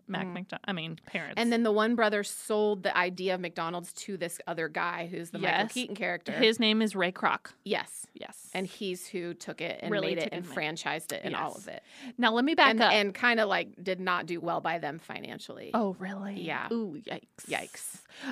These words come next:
Speaker 1: Um, okay, well, let's back up. Let's now put on our red coats.
Speaker 2: 'Kay.
Speaker 1: Let's be rebels.
Speaker 2: 'Kay.
Speaker 1: Actually, we weren't. The blue coats would have been the rebels, correct? So we're, we're gonna
Speaker 2: California's
Speaker 1: to the
Speaker 2: also
Speaker 1: king.
Speaker 2: neither.
Speaker 1: Oh, great.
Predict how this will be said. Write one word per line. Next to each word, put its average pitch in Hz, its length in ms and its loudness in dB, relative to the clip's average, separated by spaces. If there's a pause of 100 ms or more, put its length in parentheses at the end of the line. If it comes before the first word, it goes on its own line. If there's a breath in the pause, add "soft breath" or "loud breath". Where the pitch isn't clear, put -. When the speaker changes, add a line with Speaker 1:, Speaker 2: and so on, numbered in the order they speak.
(120)
Speaker 1:
Um, 226 540 6
okay, 240 300 4
well, 208 460 6
let's 208 200 2
back 302 200 6
up. 233 200 6
Let's 220 240 -2
now 208 160 4
put - 280 -2
on 262 200 4
our 202 240 4
red 226 280 6
coats. - 520 -4 (180)
Speaker 2:
'Kay. 214 80 -4
Speaker 1:
Let's 240 140 -4
be 214 140 -2
rebels. 180 600 -2
Speaker 2:
'Kay. 214 120 -2
Speaker 1:
Actually, 247 260 2
we 208 160 -2
weren't. 180 300 -6 (200)
The 190 160 -2
blue 170 220 -10
coats - 260 -14
would 160 80 -12
have 160 80 -14
been 151 140 -14
the - 80 -16
rebels, - 400 -14
correct? - 260 -14
So - 300 -8
we're, - 200 -2
we're 196 140 -6
gonna 202 200 -4
Speaker 2:
California's 415 500 8
Speaker 1:
to 269 160 8
the 302 80 6
Speaker 2:
also 277 60 8
Speaker 1:
king. 254 80 8
Speaker 2:
neither. 202 480 8 (840)
Speaker 1:
Oh, 392 140 10
great. 339 360 4